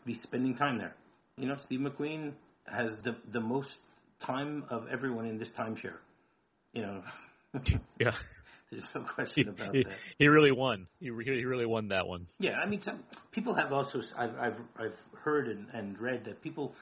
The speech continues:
Speaker 1: talk about the fact that, that, you know, his smug attitude whenever he walks out of, or walks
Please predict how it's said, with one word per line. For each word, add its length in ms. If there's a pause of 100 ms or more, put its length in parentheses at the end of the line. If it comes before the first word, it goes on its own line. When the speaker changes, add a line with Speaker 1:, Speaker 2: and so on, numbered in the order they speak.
(220)
Speaker 1:
talk 160
about 180
the 60
fact 300
that, 160 (140)
that, 180 (220)
you 100
know, 260
his 440
smug 520
attitude 600 (120)
whenever 300
he 240 (160)
walks 320
out 260
of, 80 (220)
or 160
walks 340